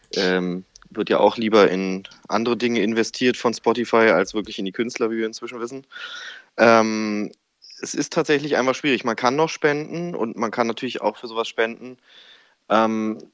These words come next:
ich glaube, der, der Fokus liegt eigentlich eher darauf, dass die Politik aufmerksam ist und, äh, für, für uns Solo-Selbstständige sozusagen irgendwie eine gewisse Absicherung schafft. Also es ist, muss man auch sagen, wir haben in Deutschland als Solo-Selbstständige immerhin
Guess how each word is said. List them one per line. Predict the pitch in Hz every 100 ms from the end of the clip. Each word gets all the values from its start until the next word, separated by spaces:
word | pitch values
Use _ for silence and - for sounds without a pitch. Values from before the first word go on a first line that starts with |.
| -
ich | -
glaube, | 120 117 131 120
der, | 117 120 110 107
der | 95 117
Fokus | - 139 135 131
liegt | 123 117
eigentlich | - 110 113 -
eher | 101
darauf, | 110 101 101
dass | 117 -
die | 110
Politik | - 110 101 135 135
aufmerksam | - 110 - 117 107 - 107 107
ist | 104 - - - _ _ _ _ _ _ _
und, | 110 113 110 - -
äh, | 101 98 98
für, | - 117 104 98
für | - - 101 98 92
uns | - 98 -
Solo-Selbstständige | - 107 113 101 104 - 101 95 98
sozusagen | 95 92 - 92 92 90 90 _ _ _ -
irgendwie | 104 95 101 92 87
eine | 98
gewisse | 98 101 -
Absicherung | - - 107 - 82 82 80 - _ _ _ _ _ _ _
schafft. | - 76 - -
Also | 90 98
es | - - - -
ist, | - - -
muss | - - 123
man | 101
auch | 92
sagen, | 92 98 92
wir | 87 95
haben | 98
in | 104
Deutschland | 90 87 95 55
als | 73 -
Solo-Selbstständige | - 90 87 90 90 - 85 85 85
immerhin | 92 87 90